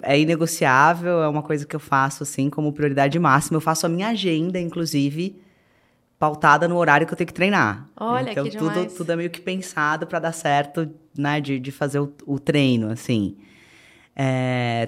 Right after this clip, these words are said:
Speaker 1: tenho toda essa parte, ah, agora envolvida com música, enfim. Eu me aposentei como rainha de bateria
Speaker 2: Você
Speaker 1: recentemente.
Speaker 2: aposentou?
Speaker 1: Aposentei.
Speaker 2: Carnaval ano que vem, então, você não vai tá, pelo menos não como rainha.
Speaker 1: Não como rainha.
Speaker 2: Tá.
Speaker 1: Sim, eu tô com saudade da minha comunidade, em breve devo estar com eles, mas não como rainha.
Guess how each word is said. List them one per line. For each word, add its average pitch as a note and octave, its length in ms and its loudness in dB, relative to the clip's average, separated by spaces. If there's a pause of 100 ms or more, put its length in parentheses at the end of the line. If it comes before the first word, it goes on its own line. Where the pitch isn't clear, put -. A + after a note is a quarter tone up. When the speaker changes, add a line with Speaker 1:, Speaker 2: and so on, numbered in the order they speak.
Speaker 1:
tenho D3+ 180 6
toda E3 220 2
essa F3 160 -2
parte, C#3 640 2 (200)
ah, E2+ 320 -6
agora B2 460 2
envolvida B2 400 -4
com B2+ 140 -6
música, B2+ 880 4
enfim. D3+ 760 -2
Eu C3 140 -6
me C#3+ 80 2
aposentei D3+ 540 2
como D3+ 180 -2
rainha C3+ 260 0
de B2+ 80 -6
bateria B2+ 540 0
Speaker 2:
Você C3+ 220 -2
Speaker 1:
recentemente. D#3 520 0
Speaker 2:
aposentou? D4+ 640 -2
Speaker 1:
Aposentei. C3 680 -6 (240)
Speaker 2:
Carnaval A3 360 0
ano A#3 100 -4
que A#3+ 100 -8
vem, A3+ 200 -6
então, A#3 180 -8
você A#3+ 100 -14
não A3+ 160 -6
vai A#3+ 140 -6
tá, A3 260 -4
pelo A3 160 -6
menos G#3+ 160 -8
não A3 140 -8
como A3 180 -8
rainha. G3 460 -8
Speaker 1:
Não D#3+ 140 4
como F#3 180 0
rainha. B2 480 0
Speaker 2:
Tá. E3+ 400 -16
Speaker 1:
Sim, A2+ 640 -8
eu A#2+ 60 -12
tô C#3 120 -10
com D3 220 -6
saudade C#3+ 420 2
da C#3+ 80 0
minha C#3 140 -2
comunidade, C3+ 720 0
em C#3 180 -2
breve C3 400 0
devo B2 360 -2
estar B2 300 -2
com A#2+ 220 -4
eles, C#3 380 0
mas C#3 240 -2
não C#3 240 0
como D#3 220 -4
rainha. A#2 520 -2